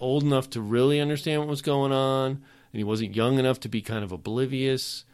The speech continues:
And, uh, so, yeah, that, that threw him for a loop, but you were able to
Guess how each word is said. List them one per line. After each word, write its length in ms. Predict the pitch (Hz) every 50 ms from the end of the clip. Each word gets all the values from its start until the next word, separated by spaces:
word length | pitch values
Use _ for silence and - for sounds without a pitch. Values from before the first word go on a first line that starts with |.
| _ _ _ _ _ _ _ _ _ _
And, 440 | - 110 107 101 101 98 98 95 87
uh, 380 | 98 92 92 92 90 92 - - - - _ _ _ _ _ _ _ _ _ _ _ _ _ _
so, 180 | 143 - - 117
yeah, 220 | 107 104 113 113
that, 200 | 104 101 104 - - - _ _ _ _
that 180 | 117 107 104 104
threw 220 | - - - 107 101
him 380 | 101 107 104 104 101 101 107 - - _ - _
for 240 | - - - -
a 60 | 98 95
loop, 240 | 92 101 104 98 -
but 120 | - 98 -
you 120 | 98 98
were 140 | 92 92 92
able 200 | 92 92 90 95
to 220 | - - - 92